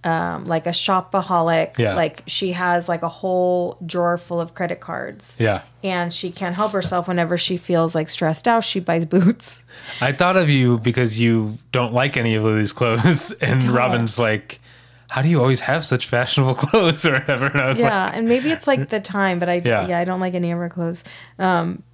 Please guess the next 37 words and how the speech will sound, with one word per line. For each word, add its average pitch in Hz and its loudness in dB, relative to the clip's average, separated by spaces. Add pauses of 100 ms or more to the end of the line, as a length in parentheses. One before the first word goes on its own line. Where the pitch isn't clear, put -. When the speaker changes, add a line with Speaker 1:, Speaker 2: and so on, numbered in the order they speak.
Speaker 1:
but 240 4
yeah, 190 4
they 202 4
are, 202 2
'cause 226 -2 (400)
Lily 262 2
and 226 2
Robin 208 2
have, 185 2
like, 170 2
a 170 2
whole 202 2
conversation 190 0
because 170 -4
they 175 -4
get 180 0
back 202 0
from 196 -2
shopping, 160 -2
and 160 -2
Robin's 160 -2
like, 160 -4 (380)
"Wow, 190 0
this 175 -6
is, 175 -8
like, 170 -8
pretty 180 -6
impressive." 165 -4 (840)
And 180 0
then 175 0
I 277 2
thought 190 0
that 196 2
she - 0
was 185 0
gonna 175 0
be, 156 -2